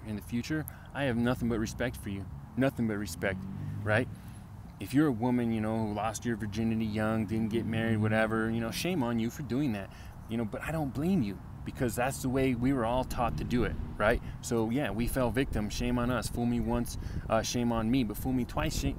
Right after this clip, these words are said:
or, excuse me, fool me once, shame on you. Fool me twice, shame on me, right? Listen, if you want forgiveness, if you want my respect, you need to admit that, "Hey, what I did was wrong,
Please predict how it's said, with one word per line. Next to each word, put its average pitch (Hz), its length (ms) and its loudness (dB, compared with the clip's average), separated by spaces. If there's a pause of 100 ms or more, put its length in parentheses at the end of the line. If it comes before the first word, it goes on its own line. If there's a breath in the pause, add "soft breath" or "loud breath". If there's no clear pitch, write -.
or, 113 240 2 (200)
excuse - 280 -4
me, 110 120 0
fool 151 180 -2
me 160 140 6
once, 139 260 0
shame 135 220 0
on 123 160 2
you. 139 140 2
Fool 135 160 -4
me 139 100 0
twice, 139 340 -2
shame 127 240 -2
on 113 220 0
me, 139 240 0 (240 loud breath)
right? 131 280 2 (1500 loud breath)
Listen, 127 320 2 (1200 loud breath)
if 104 140 -6
you 131 100 2
want 135 200 0
forgiveness, 107 520 0
if 107 120 -2
you 131 100 2
want 127 200 0
my 110 160 0
respect, 98 500 -2 (160)
you 135 140 2
need 156 180 2
to - 140 -2
admit 110 340 0
that, 104 100 -4
"Hey, 120 160 -4
what 110 140 -4
I 123 120 -2
did 117 180 0
was 113 240 -4
wrong, 104 320 -4